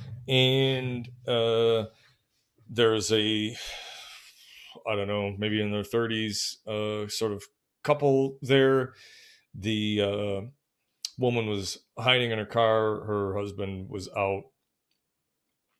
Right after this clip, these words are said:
I don't know, taking pictures of it or whatever. And so I'm like, "What the fuck?" But, you know, uh, thankfully, for as much as I have a temper,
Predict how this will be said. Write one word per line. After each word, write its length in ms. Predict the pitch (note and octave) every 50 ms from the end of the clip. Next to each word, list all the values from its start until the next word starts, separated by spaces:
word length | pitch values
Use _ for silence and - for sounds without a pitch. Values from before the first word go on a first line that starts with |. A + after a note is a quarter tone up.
| _ _ - -
I 140 | G2+ F#2 G2
don't 120 | G2 F#2 F#2+
know, 40 | F#2
taking 300 | - G#2 F#2+ F#2 F2+ F2+
pictures 600 | G#2 G#2 F#2 - - G2+ F2 E2+ E2 - - -
of 160 | G2 F#2 F2
it 100 | F#2 F2+
or 60 | F2+
whatever. 520 | F2 F#2 F#2+ G2 F#2+ F2+ F#2+ F2 E2+ E2 - _ _ _ _ _ _ _ _ _ _ _ _ _ _ _ _ _ _ _ _ _ _ _ _ _ _ _ _ _ _ _ _ _ _ _ _ _ _ _ _ _ _ _
And 200 | - A#2+ A2+ A2
so 140 | - - C3
I'm 100 | A#2 A#2
like, 240 | A2 G2+ F#2+ G2 - - _ -
"What 400 | - C#3+ B2+ A#2+ A#2 G#2 - -
the 100 | D#2+ D2+
fuck?" 960 | - - - - - D2+ D2 D2 D2+ D2 D2+ D2+ D2+ D#2 D2+ D2 - - - - - - _ _ _ _ _ _ _ _ _ _ _ _ _ _ _ _ _ _ _ _ _ _ _ _
But, 120 | - - B2
you 100 | B2 A#2+
know, 280 | A#2+ A#2+ A#2 A2+ G#2+ - _ _ _ _ _ _ _ _ _ _ _ _ _ _ _ _ _ _ _ _ _ _ _ _ _ _ _ _ _ _ _ _ _ _ _ _ _ _ _ _ _ _ _ - - _ - -
uh, 100 | - - _ -
thankfully, 680 | - - B2 C3 C3 - - C#3 C3 C3 B2+ B2 B2
for 220 | - - G#2+ G#2
as 120 | G2+ F#2+ G2+
much 280 | A2+ B2+ C#3+ C#3 C#3+
as 100 | C#3+ A#2+
I 80 | A#2+ A2
have 200 | A2 A2+ G#2+ G2+
a 60 | F#2+
temper, 520 | - - G#2+ G#2 G#2 A2 A#2 A#2 A#2 A2+